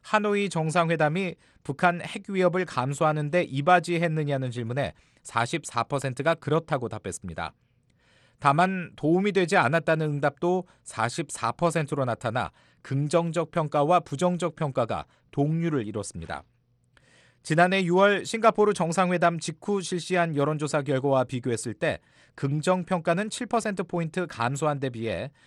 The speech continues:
부정 평가는 오 퍼센트 포인트 늘어난 겁니다.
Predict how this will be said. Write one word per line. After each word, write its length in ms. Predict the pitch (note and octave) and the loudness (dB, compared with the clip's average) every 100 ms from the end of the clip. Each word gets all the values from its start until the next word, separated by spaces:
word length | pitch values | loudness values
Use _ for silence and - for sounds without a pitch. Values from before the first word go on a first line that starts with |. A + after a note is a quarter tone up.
| _ - | _ -6
부정 300 | C3+ D#3+ D#3+ | 0 0 0
평가는 420 | D#3+ D3+ E3 G3+ | -2 0 -2 -2
오 180 | C3 D#3 | -2 0
퍼센트 360 | G3+ F#3+ F3+ | 0 0 -4
포인트 420 | E3 D#3 C#3 B2+ F#2+ | -4 -4 -2 -2 -2
늘어난 400 | B2 C#3+ B2 G#2 | 0 0 0 -6
겁니다. 480 | F#2+ F2 E2 E2 | -8 -8 -8 -8